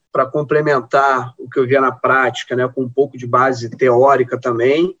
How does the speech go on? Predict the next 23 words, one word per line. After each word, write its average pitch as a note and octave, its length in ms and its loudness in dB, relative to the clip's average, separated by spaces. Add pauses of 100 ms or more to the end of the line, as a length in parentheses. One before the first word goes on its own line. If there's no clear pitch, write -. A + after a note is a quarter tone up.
é, B2 200 0
né, B2 140 0
no, C3 220 2
no B2+ 160 0
primeiro C3 400 0
que C3 80 -4
eu A#2+ 40 -2
fiz B2+ 220 -4
lá B2+ 100 2
da B2 80 2
Fundação A#2+ 400 -2
Getúlio A#2+ 340 -4
Vargas, C#3+ 680 2
depois C#3 340 0
na C#3 80 2
Dom C#3 160 0
Cabral C3+ 400 2
já C3 140 2
era C3+ 80 2
um C3+ 40 -2
momento C3 540 0
mais B2+ 400 2
de, A#2+ 580 2